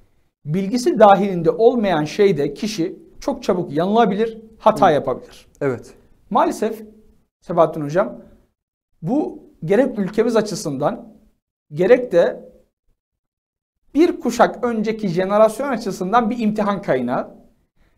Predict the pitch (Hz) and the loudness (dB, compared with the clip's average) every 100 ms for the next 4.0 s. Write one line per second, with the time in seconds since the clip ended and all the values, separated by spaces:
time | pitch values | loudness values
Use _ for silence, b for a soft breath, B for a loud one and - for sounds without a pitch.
0 | _ 151 160 214 302 277 - 196 214 208 | _ -8 -2 0 0 -2 -2 -4 -4 -4
1 | 226 240 220 208 180 170 - 214 233 311 | -4 -4 -2 -2 0 -2 -2 -4 0 0
2 | 294 311 294 160 208 240 226 - 285 262 | 2 -2 -2 -2 0 0 -4 -6 -6 0
3 | 226 254 - 247 254 233 220 254 226 - | 0 0 2 2 2 0 -2 -4 -6 -12